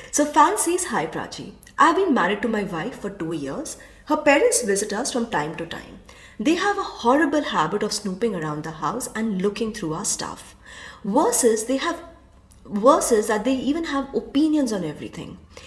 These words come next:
Imagine getting a lecture on condom usage from in-laws. This time,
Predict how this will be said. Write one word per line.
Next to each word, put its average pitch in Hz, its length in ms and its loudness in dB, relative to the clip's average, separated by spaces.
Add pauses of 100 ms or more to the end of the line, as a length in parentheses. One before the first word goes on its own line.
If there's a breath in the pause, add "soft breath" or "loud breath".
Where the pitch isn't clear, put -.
(260 loud breath)
Imagine 277 540 8
getting 226 280 0
a 226 40 2 (160)
lecture 190 300 -2 (120)
on 220 160 -6 (140)
condom 302 380 8
usage 202 360 0
from 269 200 2 (140)
in-laws. 240 600 0 (640 loud breath)
This 294 280 4
time, 247 340 2